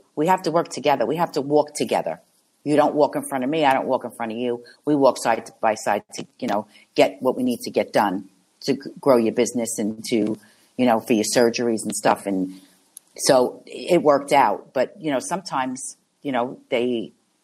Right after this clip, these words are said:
they don't wanna hear it, you know. They don't wanna take advice from a woman.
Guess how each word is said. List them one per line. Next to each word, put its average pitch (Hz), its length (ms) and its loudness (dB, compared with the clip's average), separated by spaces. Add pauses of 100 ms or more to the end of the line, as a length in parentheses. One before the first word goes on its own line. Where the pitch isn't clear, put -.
(400)
they 135 100 4
don't 151 200 0 (220)
wanna 131 240 -2
hear 127 260 -2
it, - 220 -6
you 117 100 -6
know. 107 280 -2 (1040)
They 123 80 0
don't 117 160 2
wanna 110 160 -4
take - 240 -2
advice 104 280 -2
from 101 160 -6
a 92 40 -6
woman. 104 280 -4